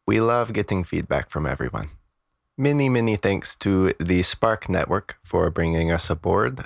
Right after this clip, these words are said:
We are a member of the Spark Network. You can find them at the spark dot network, where you can find more information about other podcasts on the network.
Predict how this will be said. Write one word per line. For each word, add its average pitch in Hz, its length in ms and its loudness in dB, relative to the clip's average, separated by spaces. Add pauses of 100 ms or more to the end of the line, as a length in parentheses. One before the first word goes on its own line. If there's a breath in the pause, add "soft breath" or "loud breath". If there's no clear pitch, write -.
We 95 160 0
are 92 140 2
a 90 80 0
member 92 300 2
of 71 120 -4
the 98 100 0
Spark - 440 -2
Network. - 640 -4
You 101 120 -4
can 101 220 -2
find 104 280 0
them 117 300 -2
at 90 240 -2
the 98 240 -2
spark - 460 -2 (120)
dot - 320 0
network, 104 420 -2
where 104 160 -2
you 98 80 -2
can 104 180 -2
find 104 420 0
more 131 340 0
information 123 720 -2 (420 loud breath)
about 98 540 0 (180)
other 123 200 2
podcasts - 720 -2
on 131 160 2
the 107 100 0
network. 92 640 -2